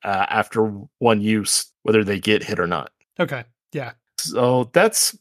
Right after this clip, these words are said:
Speaker 1: basically Casey's mod. Uh, anything you wanna add to it?
Speaker 2: I, I think that just, like,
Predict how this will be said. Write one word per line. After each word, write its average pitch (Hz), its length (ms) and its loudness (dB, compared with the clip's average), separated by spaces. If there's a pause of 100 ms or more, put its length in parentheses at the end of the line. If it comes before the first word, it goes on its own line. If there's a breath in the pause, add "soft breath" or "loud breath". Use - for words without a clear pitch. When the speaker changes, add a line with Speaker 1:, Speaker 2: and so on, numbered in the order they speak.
Speaker 1:
basically 269 460 2
Casey's 175 480 0
mod. 160 400 4 (120)
Uh, 135 320 2
anything 196 500 2
you 170 180 0
wanna 190 400 0
add 202 360 0 (100)
to 214 200 6
it? 226 120 4 (340)
Speaker 2:
I, 156 340 -2
I 170 120 4
think 208 380 0
that 165 260 0 (220)
just, 170 280 -2
like, 165 280 0